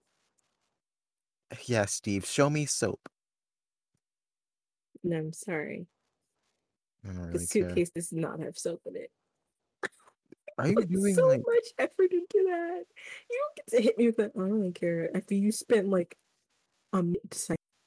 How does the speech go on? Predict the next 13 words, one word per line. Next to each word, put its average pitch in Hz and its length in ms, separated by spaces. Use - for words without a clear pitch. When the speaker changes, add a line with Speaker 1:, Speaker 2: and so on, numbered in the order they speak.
Speaker 2:
psychoanalyzing 165 640
my 156 140
question. 156 720
Speaker 1:
There's 139 160
a 120 80
lot 117 260
to - 160
unpack. 110 540
Speaker 2:
Okay, 175 320
so 160 120
it's 165 220
not 170 240
soap. - 320